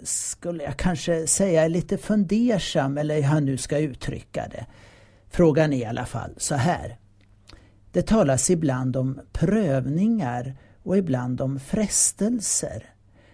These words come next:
Är det någon skillnad på en prövning och en frestelse?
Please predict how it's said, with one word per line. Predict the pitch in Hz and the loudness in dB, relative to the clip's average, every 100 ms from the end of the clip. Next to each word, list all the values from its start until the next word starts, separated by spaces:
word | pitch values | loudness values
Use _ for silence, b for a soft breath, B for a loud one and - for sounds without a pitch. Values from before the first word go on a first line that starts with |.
| b | b
Är | - 147 | -2 2
det | 175 | 2
någon | 175 190 170 | 2 0 -2
skillnad | - 240 208 131 170 262 185 160 | -2 0 2 2 2 2 0 -4
på | 170 | -2
en | 160 156 | -2 -2
prövning | - 190 190 127 120 123 160 170 135 B B | -2 0 2 0 -2 -2 -2 -4 -8 B B
och | 165 | -4
en | 175 | -4
frestelse? | - 202 170 - - 240 269 - - 107 | -2 -2 0 -2 0 -2 -2 -2 -4 -4